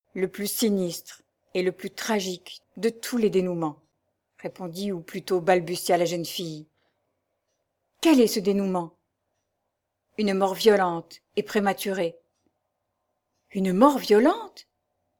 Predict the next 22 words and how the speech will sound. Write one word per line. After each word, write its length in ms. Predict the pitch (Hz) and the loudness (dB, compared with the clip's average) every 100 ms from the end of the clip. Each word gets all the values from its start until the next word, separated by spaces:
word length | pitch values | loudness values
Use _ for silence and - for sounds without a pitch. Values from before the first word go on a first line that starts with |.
| _ | _
Une 180 | 233 226 | 0 4
mort 260 | 226 339 349 | 6 4 4
prématurée ? » 720 | - 240 233 247 247 349 - _ _ _ _ | 2 2 2 2 0 0 -4 _ _ _ _
s'écria 420 | - 180 - 190 | -10 -10 -2 0
Déborah 400 | 175 170 175 208 | 0 2 2 4
avec 220 | 240 170 | 2 2
un 80 | 185 | -4
commencement 500 | 165 185 175 - 185 | -4 -4 -4 -6 -6
d'effroi. « 540 | 170 175 - - 156 _ _ _ _ _ _ _ _ _ _ | -6 -8 -10 -12 -14 _ _ _ _ _ _ _ _ _ _
S'agirait-il 760 | - 196 170 180 180 - 220 190 | -12 -8 -4 -2 -2 -2 -4 -2
donc 240 | 196 202 | -2 0
d'un 160 | 190 190 | 0 0
assassinat ? » « 600 | 185 220 - 247 339 - _ _ _ _ _ _ _ _ _ _ _ _ _ _ - | 2 0 2 4 2 0 _ _ _ _ _ _ _ _ _ _ _ _ _ _ -8
Oui. » « 280 | 190 180 165 _ _ _ _ _ _ _ _ _ _ - | -6 -6 -10 _ _ _ _ _ _ _ _ _ _ -4
Et 320 | 220 214 214 | 0 0 -2
c'est 320 | - - 240 | -4 -2 2
moi 260 | 240 294 415 | 4 4 4
qui 120 | 262 | 6
dois 180 | 262 254 | 6 8
en 100 | 254 | 6
être 200 | 262 262 | 4 0
victime ? » « 340 | 269 - 523 | -2 -2 -4